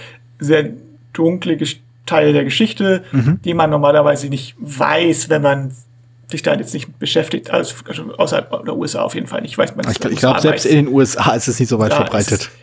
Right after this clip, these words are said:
Speaker 1: es, ist es nicht, zumindest ist es nicht, woran man sofort denkt.
Speaker 2: Genau.
Speaker 1: Und, ähm, ich würde das dem Spiel deswegen auch nicht unbedingt vorwerfen.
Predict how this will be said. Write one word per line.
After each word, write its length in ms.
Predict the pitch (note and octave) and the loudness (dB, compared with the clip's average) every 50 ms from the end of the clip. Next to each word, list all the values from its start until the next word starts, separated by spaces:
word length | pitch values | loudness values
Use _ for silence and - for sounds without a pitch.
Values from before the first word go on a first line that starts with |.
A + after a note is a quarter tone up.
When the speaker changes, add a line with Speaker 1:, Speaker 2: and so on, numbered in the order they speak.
| - _ - | -20 _ -4
Speaker 1:
es, 120 | - E3 | -2 -2
ist 20 | F#3 | 0
es 100 | - - | 2 2
nicht, 260 | G#3 E3 - - - | 0 0 0 -2 -2
zumindest 340 | - F#3+ F#3+ G3+ G#3+ G#3 A#3 | 0 2 4 4 4 2 2
ist 80 | G3+ | 0
es 40 | - | 0
nicht, 180 | G#3+ G3+ - - | 0 0 0 2
woran 200 | E3+ D#3 E3+ E3 | 2 2 2 2
man 120 | D#3+ D3 | 2 0
sofort 360 | C#3 D3 - - E3 - - | 0 -2 -2 -2 -2 -2 0
denkt. 320 | D#3+ C#3 C#3 C#3+ C3+ - - - - - | -2 -2 -2 -4 -6 -10 -14 -10 -2 2
Speaker 2:
Genau. 360 | D3 B2+ A2 G2+ G2 G2 - - | 2 4 4 2 0 -2 -4 -4
Speaker 1:
Und, 440 | - E3 D#3 D#3 D#3 D#3 D3+ D3 D#3 - | 0 2 2 2 2 0 -6 -4 -2 0
ähm, 320 | E3+ D#3 D3+ D3 C#3+ B2+ - _ - _ _ _ _ _ _ _ - - _ _ _ _ _ _ _ - - - - - - - - - - - _ _ _ _ _ _ _ _ _ _ _ _ _ _ _ _ _ _ | 2 2 2 2 0 -6 -10 _ -20 _ _ _ _ _ _ _ -20 -20 _ _ _ _ _ _ _ -20 -20 -20 -20 -20 -20 -20 -20 -20 -20 -20 _ _ _ _ _ _ _ _ _ _ _ _ _ _ _ _ _ _
ich 180 | - A3+ - - _ _ _ _ - | -10 -10 -10 -10 _ _ _ _ -12
würde 200 | - D3 F3+ G#3+ A#3 | -4 0 2 2 2
das 100 | - - | 2 2
dem 120 | F#3 E3 | -2 -2
Spiel 180 | - - G3+ F#3 | -2 -2 -2 0
deswegen 300 | E3 D#3+ - F3 E3 D#3+ | 0 2 2 2 2 2
auch 120 | D#3+ - | 0 -2
nicht 140 | E3 D3+ - | -4 -8 -6
unbedingt 260 | D3 D3 C#3+ C3+ B2 | -6 -6 -6 -6 -6
vorwerfen. 680 | - - G#3+ A3+ A3 A3 A3+ A3 G#3+ - A3+ A3 A3 - | -2 2 2 2 4 4 2 2 0 -2 -4 -8 -8 -10